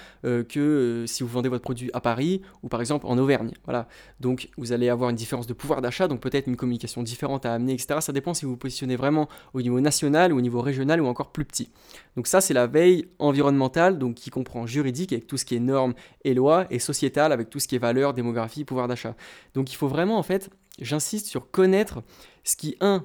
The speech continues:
constitue les entreprises concurrentes, et deux, ce qui constitue tout notre environnement. Donc, ce qui nous permet de vendre,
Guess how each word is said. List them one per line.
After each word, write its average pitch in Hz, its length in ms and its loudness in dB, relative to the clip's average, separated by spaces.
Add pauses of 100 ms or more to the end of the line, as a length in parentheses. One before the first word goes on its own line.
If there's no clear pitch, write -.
constitue 135 600 -8 (480)
les 123 220 -2
entreprises 123 320 -6
concurrentes, 147 540 -2
et 131 100 0
deux, 180 160 2
ce 202 60 -4
qui - 100 -16
constitue 139 480 -8
tout 190 240 -6
notre 170 220 2
environnement. 160 420 0
Donc, 123 140 -4 (280)
ce - 80 -10
qui 165 100 -2
nous 147 100 2
permet 175 340 2
de 127 80 -8
vendre, 175 320 0